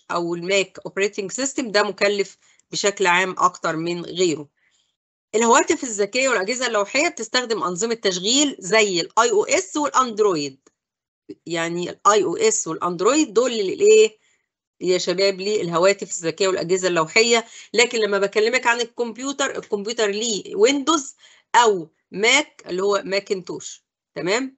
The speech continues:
أو في بقى أنظمة تانية مختلفة زي لونكس وحاجات من مختلفة عنها. تغيير إعدادات النظام. يمكنك تغيير إعدادات نظام التشغيل باستخدام عنصر التحكم في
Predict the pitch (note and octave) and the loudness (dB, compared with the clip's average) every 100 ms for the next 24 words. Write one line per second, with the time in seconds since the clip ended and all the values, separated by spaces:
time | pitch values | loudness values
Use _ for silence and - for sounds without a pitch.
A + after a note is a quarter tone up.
0 | _ _ _ G#3 B3 B3 G#3+ F#3 - B3+ | _ _ _ 4 4 4 2 2 -6 -4
1 | A3+ G#3+ F3 G3+ G#3+ G#3+ G3 G#3+ A#3 A#3 | 0 0 0 -2 -2 -2 -2 -2 0 -2
2 | A3+ - E3+ - G3 G3 F#3 F3 E3+ E3 | -2 -6 -12 -4 -2 -2 -4 -2 -2 0
3 | F#3+ G3+ F#3+ - - F3 E3+ F3 E3 D#3 | 0 0 -2 -6 -6 -4 -4 -4 -6 -6
4 | C#3+ - D3+ - F3+ F3 E3+ D#3 C3+ _ | -8 -12 -12 -4 -2 -2 -2 -2 -4 _
5 | _ _ _ _ _ _ _ - _ A3 | _ _ _ _ _ _ _ -20 _ 2
6 | G3+ B3 D#4+ - G#3+ A3 G3 F#3 A3+ A#3 | 4 6 4 4 2 2 2 2 2 2
7 | - G3 G#3+ G3 G3+ D3+ C#3+ _ _ _ | -4 -6 -4 -2 -2 -4 -10 _ _ _
8 | _ _ _ _ _ _ _ _ _ _ | _ _ _ _ _ _ _ _ _ _
9 | _ G3+ A3+ D4+ D#4+ D#4+ B3 G#3 A#3 D4 | _ -4 0 0 0 0 -2 0 2 2
10 | - A3 F#3+ F#3 B3 A#3+ F#3+ A3+ B3 - | 2 0 0 0 0 -2 0 0 0 -2
11 | G3 F3 B3 C#4 G#3+ - G3 F3 A#3 A#3+ | -4 -2 -2 -2 -6 -6 -6 2 2 4
12 | G#3 A#3 A#3 G3 F3+ - A3+ A3+ - G3+ | 0 -2 -2 -6 -6 -2 0 0 -2 -6
13 | F3 A3 G#3+ | -6 -8 -8